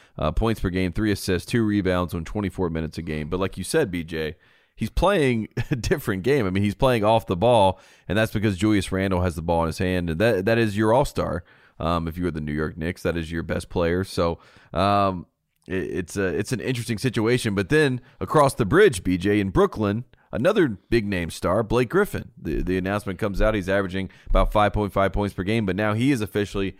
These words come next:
out of the rotation with the Nets.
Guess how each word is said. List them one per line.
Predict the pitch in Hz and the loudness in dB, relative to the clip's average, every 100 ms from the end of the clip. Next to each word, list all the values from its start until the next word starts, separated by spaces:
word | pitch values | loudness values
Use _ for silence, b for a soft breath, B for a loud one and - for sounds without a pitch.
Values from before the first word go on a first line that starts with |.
| b b | b b
out | - 120 | 0 2
of | |
the | 107 | 2
rotation | 104 110 - 107 - 101 92 | 2 2 2 2 2 -2 -2
with | 85 98 | -2 -2
the | 87 | -2
Nets. | 82 120 139 87 - - | 0 2 2 0 -6 -10